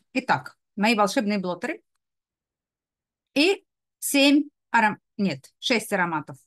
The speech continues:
Шесть ароматов. Начиная с номера семь.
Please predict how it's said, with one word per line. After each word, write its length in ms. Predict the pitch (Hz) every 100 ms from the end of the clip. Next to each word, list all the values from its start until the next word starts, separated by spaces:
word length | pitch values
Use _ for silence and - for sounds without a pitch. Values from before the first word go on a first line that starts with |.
| _
Шесть 280 | - 233 233
ароматов. 420 | 190 170 147 151 - _ _ -
Начиная 640 | 202 220 240 294 311 262
с 120 | -
номера 640 | 196 214 226 233 233 226 -
семь. 580 | - - - 233 180